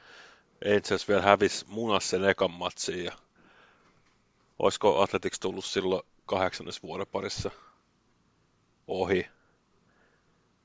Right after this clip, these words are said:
Ja sit tietysti, kun Ohtani vielä syötti ihan huikean matsin, niin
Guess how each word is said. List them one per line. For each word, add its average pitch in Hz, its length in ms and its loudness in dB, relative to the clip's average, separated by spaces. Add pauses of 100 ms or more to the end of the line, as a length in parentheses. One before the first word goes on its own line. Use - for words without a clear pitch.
(100)
Ja 92 140 0
sit - 240 -6
tietysti, 92 380 -2
kun 98 220 0
Ohtani 90 360 0
vielä 87 140 2
syötti 90 440 -2 (360)
ihan 95 260 -4
huikean 95 420 0
matsin, 90 500 -6
niin 90 140 -14